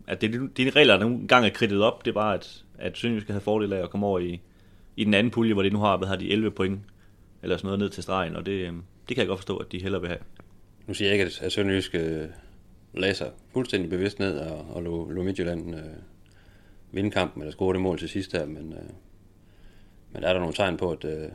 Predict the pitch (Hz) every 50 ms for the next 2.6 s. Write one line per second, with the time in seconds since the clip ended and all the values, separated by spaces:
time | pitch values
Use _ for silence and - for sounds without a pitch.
0 | - - - - 57 - - 87 - 92 85 69 - - 82 78 78 76 73 69
1 | - 90 87 82 80 - - 82 82 - - - 90 87 90 - - - - -
2 | 85 87 87 - 87 - - 87 82 90 87 87